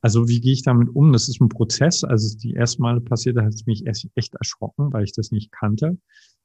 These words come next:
Und ich bin sehr dankbar. Ich habe damals mit einem guten Freund, der war erfolgreicher als ich. Ich habe mit ihm drüber gesprochen. Der hat mir zugehört und hat gesagt,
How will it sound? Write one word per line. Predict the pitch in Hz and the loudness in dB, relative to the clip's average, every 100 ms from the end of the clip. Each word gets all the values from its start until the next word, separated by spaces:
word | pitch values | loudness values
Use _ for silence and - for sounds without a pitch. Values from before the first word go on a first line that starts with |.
| _ | _
Und | 117 113 110 | 2 2 0
ich | 120 | 0
bin | 123 | 4
sehr | 113 117 | 6 6
dankbar. | 113 120 123 113 | 4 2 2 0
Ich | - | 0
habe | 110 | -2
damals | 113 110 113 113 | 2 2 2 0
mit | 120 | 0
einem | 117 | 0
guten | 110 - 113 | -2 -2 -4
Freund, | - 113 120 123 110 113 | -2 2 4 2 0 0
der | 107 | 0
war | 104 104 110 120 - _ _ _ _ _ - | 2 0 -2 -4 -10 _ _ _ _ _ -16
erfolgreicher | - 135 - 123 123 113 107 101 | -6 -6 2 0 2 -2 0 -4
als | - | -4
ich. | 117 107 - | -4 -4 -6
Ich | |
habe | 110 123 | -6 -2
mit | 104 | -2
ihm | 120 107 | 0 0
drüber | 107 110 | 2 0
gesprochen. | 107 - 110 - 117 117 - - | 0 -4 -4 2 2 0 -4 -4
Der | 104 | -2
hat | 101 | 0
mir | 107 | -4
zugehört | - 117 117 113 | -2 0 0 0
und | 117 107 | 0 0
hat | 104 | 2
gesagt, | 107 110 107 | 0 0 0